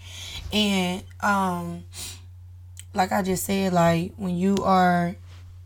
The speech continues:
spiritually aligned, you will wanna do that health and history. It will be something that matters to you, because when God is directing every area of your life, you'll wanna do what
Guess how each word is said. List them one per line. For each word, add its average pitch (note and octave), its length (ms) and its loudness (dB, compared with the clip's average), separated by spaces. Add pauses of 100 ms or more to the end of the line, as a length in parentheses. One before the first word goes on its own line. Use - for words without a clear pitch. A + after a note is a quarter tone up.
(240)
spiritually G3 960 -2
aligned, F3+ 720 0 (480)
you G3+ 160 0
will A3 280 0
wanna G#3 340 2
do F3 180 4
that E3+ 200 0
health E3+ 260 2
and F3 80 0
history. F3 400 2
It F#3 100 4
will G#3 120 2
be F#3+ 260 4
something F#3+ 480 -2
that F3+ 160 -4
matters F3+ 460 2
to - 120 -4
you, F3+ 220 2
because F#3+ 580 -4 (1080)
when F#3 260 -2
God G3+ 220 4
is G#3 80 0
directing G3 500 -4
every G3 240 -4
area F#3+ 420 2
of F#3 120 -2
your F3+ 120 2
life, F#3 360 4
you'll G#3+ 300 2
wanna G#3 260 0
do F#3 180 0
what F#3 340 0